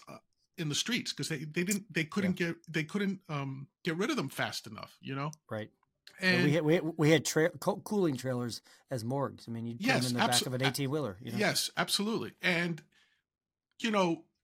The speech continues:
Speaker 1: I, I, I tend to think that some of these libertarians probably live in states that have popula-, population densities that are super low. And
Speaker 2: Right.
Speaker 1: they, they didn't see this sort of wave initially, like in, in the crowded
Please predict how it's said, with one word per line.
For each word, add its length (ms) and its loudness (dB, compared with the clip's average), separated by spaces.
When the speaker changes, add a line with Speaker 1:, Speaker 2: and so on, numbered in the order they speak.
Speaker 1:
I, 180 2
I, 160 6
I 40 4
tend 220 0
to 80 2
think 240 0
that 160 0
some 240 -2
of 80 0
these 180 0
libertarians 540 -2
probably 300 0
live 220 -2
in 100 -2
states 360 0
that 80 -4
have 240 -4
popula-, 520 -2
population 560 -2
densities 460 -6
that 120 -8
are 60 -8
super 460 -6
low. 400 -6
And 280 0
Speaker 2:
Right. 20 0
Speaker 1:
they, 140 4
they 340 0
didn't 180 -2
see 260 -2
this 180 -2
sort 280 -2
of 240 -12
wave 640 0
initially, 500 -4
like 280 -6
in, 240 -8
in 160 -4
the 80 -4
crowded 540 -4